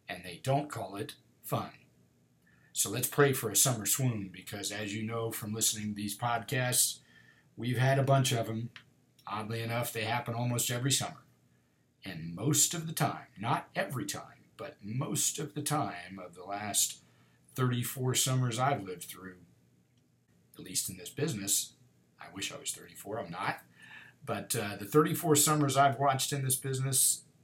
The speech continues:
those that had summer swoons were very often the lows of the year,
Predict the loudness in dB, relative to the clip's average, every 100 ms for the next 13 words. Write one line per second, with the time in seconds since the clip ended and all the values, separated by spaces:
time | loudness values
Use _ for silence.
0 | -10 -4 0 2 0 -4 -2 -2 2 2
1 | 2 0 -2 -2 -4 -2 -2 -4 -6 -12
2 | -4 -2 -2 0 -2 -2 -6 -10 -8 -8
3 | -4 -2 -2 -4 -6 -10 -8 -4 -4 -4